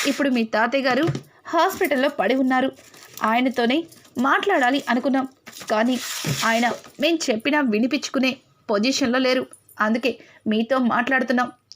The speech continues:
చూడండి, మీరు వంద కోట్లు బ్యాంకుకి కడతారా, లేకపోతే మీ ఆస్తిని జప్తు చేయమంటారా?" అని చెప్పి ఇక వాళ్ళైతే రాజ్ని అడగడంతో, "ఏం మాట్లాడుతున్నారు? ఇప్పటికిప్పుడు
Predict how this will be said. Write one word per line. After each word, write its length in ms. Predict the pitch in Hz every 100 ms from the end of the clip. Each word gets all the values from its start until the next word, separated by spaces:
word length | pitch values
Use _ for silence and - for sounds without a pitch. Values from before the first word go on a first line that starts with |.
| -
చూడండి, 440 | 233 254 254 262 - _ _ -
మీరు 300 | 220 240 - - - - -
వంద 300 | 196 208 240
కోట్లు 360 | 269 240 247
బ్యాంకుకి 640 | 247 208 214 233 247 247 269 _ _ -
కడతారా, 480 | 208 220 262 247 240 - _ -
లేకపోతే 560 | 285 349 370 226 233
మీ 260 | 302 220 -
ఆస్తిని 480 | 202 226 - 262 - _ -
జప్తు 460 | 190 226 196 269 285
చేయమంటారా?" 520 | 240 240 233 254 247 - -
అని 140 | 233
చెప్పి 420 | 247 269 - 240 - - -
ఇక 160 | 381 392
వాళ్ళైతే 680 | 285 220 208 240 226 - _ -
రాజ్ని 520 | 311 349 349 262 254
అడగడంతో, 520 | 254 247 269 247 269 - - _ - 226
"ఏం 220 | 220 254
మాట్లాడుతున్నారు? 680 | 262 240 254 247 240 247 247 - _ _ _ _ _ -
ఇప్పటికిప్పుడు 720 | 240 240 330 277 247 277 262